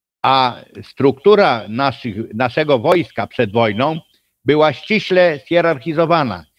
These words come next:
Nie wystarczyło być podpułkownikiem czy pułkownikiem, tylko jeszcze do tego dochodziła taka sprawa jak, y, lokata w ramach podpułkowników. Ktoś mógł, mógł być podpułkownik z,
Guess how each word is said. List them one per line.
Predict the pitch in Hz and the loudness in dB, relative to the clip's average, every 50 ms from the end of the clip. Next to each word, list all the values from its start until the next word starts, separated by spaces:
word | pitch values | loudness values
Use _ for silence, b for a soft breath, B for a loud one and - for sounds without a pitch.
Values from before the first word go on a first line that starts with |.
| _ _ _ | _ _ _
Nie | 113 143 156 | 0 0 2
wystarczyło | 160 165 131 - 165 151 131 - 190 196 196 185 | 2 0 0 0 -2 -2 -2 0 2 2 2 2
być | 160 160 123 - | 2 0 -4 -2
podpułkownikiem | - 147 139 - - 147 131 117 - 143 117 113 139 151 127 - 151 139 120 | -2 -4 -2 0 0 -2 0 2 0 0 0 0 -4 -6 -4 -2 -4 -4 -2
czy | - 139 123 | -2 -4 -2
pułkownikiem, | - 143 120 120 131 127 110 104 107 101 - - 123 143 165 165 B B B B B B _ | 0 -2 -2 0 0 0 0 -2 -4 -4 -2 -4 -4 -4 -4 -6 B B B B B B _
tylko | - 170 165 160 - 156 143 | -2 -2 -2 0 0 0 2
jeszcze | 139 151 175 160 - - 160 147 | 4 2 2 0 0 -2 -2 0
do | 127 135 123 | 0 0 0
tego | 123 147 151 151 151 | 0 -2 0 0 0
dochodziła | 127 127 117 - 147 135 113 107 117 120 110 110 120 135 147 143 - _ _ _ _ _ _ _ _ - | 0 0 0 0 0 0 0 0 0 2 2 2 2 0 -2 -4 -10 _ _ _ _ _ _ _ _ -6
taka | 135 139 - 135 120 | -4 -2 0 -2 -2
sprawa | 123 - - 107 110 110 147 156 139 | -2 -4 -2 -2 0 2 2 2 2
jak, | 123 117 120 143 143 - - - _ _ _ _ _ _ _ _ _ _ _ _ _ _ _ 104 | 2 2 2 0 -2 -4 -10 -20 _ _ _ _ _ _ _ _ _ _ _ _ _ _ _ 0
y, | 110 123 127 127 135 135 | 2 2 4 4 4 4
lokata | 143 170 180 - - 214 202 190 - - 104 95 90 | 4 4 2 2 0 -2 -2 -2 -2 -4 -6 -6 -4
w | 90 113 | -4 -2
ramach | 123 135 135 139 135 123 - - | -2 -2 0 0 -2 -4 -2 -2
podpułkowników. | 143 135 - - 131 123 117 - 123 113 113 110 101 - _ 85 - | -2 -2 -2 -2 -4 -4 -2 -2 -2 0 -2 -4 -6 -8 _ -18 -8
Ktoś | _ - 156 - - | _ -4 -4 -2 -4
mógł, | 151 139 123 113 110 | -6 -6 -6 -6 -4
mógł | 131 143 143 135 | -2 -2 -2 0
być | 127 131 120 | 0 -2 -2
podpułkownik | - - 147 135 - 143 139 120 147 160 139 131 135 120 104 | 0 -2 -2 -2 -2 -4 -6 -2 0 -2 0 0 -2 -2 -2
z, | 110 | -4